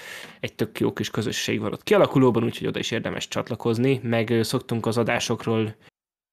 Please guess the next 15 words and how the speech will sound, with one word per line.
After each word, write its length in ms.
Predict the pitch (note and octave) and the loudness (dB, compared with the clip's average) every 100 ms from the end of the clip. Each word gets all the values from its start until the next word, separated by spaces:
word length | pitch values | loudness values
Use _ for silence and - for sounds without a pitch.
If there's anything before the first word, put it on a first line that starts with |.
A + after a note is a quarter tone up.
| _ | _
ö, 540 | G#2+ G#2+ G#2+ G#2 G#2 G#2+ | -6 -2 -2 -2 -2 -4
ott 240 | - C#3+ - | 2 2 2
szoktunk 520 | - C3+ - B2+ A#2+ | 0 0 0 0 2
inkább, 300 | B2 A2 A2+ | 0 2 2
vagyunk 200 | A#2+ A#2 | 4 4
mondom, 200 | A#2+ A#2 | 4 4
legexkluzívabban, 1000 | C#3 C3+ C3+ - C#3+ C3 B2+ B2 B2 A#2+ | 4 4 0 0 0 4 6 6 6 6
minél 280 | B2+ B2+ B2 | 4 4 2
hamarabb 400 | B2 A#2+ A#2 A#2 | 2 0 0 -2
ott 120 | C#3+ | -2
lehet 220 | B2 B2 | 0 0
értesülni 420 | B2 - - A#2 A2+ | -2 -4 0 2 2
a 40 | |
jövőbeni 460 | A2+ A#2 - A#2+ - | 2 2 0 -2 -2
adásokról 840 | - E2+ - - - - B2 A#2 | -2 0 0 -2 -4 4 6 6